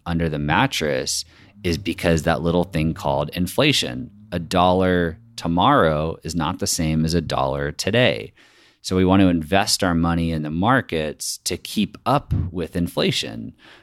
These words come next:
Um, so if a gallon of milk is five bucks today and it's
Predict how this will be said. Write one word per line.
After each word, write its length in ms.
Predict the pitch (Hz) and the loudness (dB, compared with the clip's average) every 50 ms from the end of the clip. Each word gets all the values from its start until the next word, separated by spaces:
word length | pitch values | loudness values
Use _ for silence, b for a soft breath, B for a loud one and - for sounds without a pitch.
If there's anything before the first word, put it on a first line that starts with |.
| B B - | B B -6
Um, 340 | 80 80 80 78 76 73 71 | -2 -2 0 0 -2 -2 -2
so 260 | - - 78 76 76 | -2 -2 0 -2 -2
if 120 | 73 - | -4 -6
a 40 | 73 | -8
gallon 380 | 73 71 80 80 82 87 87 87 | -6 -4 0 2 4 4 4 4
of 80 | 82 | 2
milk 300 | 82 85 87 92 - - | 2 2 0 0 -2 -4
is 100 | 78 - | -8 -6
five 320 | - - 78 82 87 80 78 | -4 0 0 0 0 0 0
bucks 260 | 85 82 - - - | -2 -2 -2 -4 -4
today 520 | - 80 76 80 82 90 101 107 113 113 | -4 -2 0 0 2 4 4 2 2 2
and 120 | 82 71 71 | 0 -2 -4
it's 380 | 71 64 - - - - - | -8 -10 -8 -8 -8 -8 -8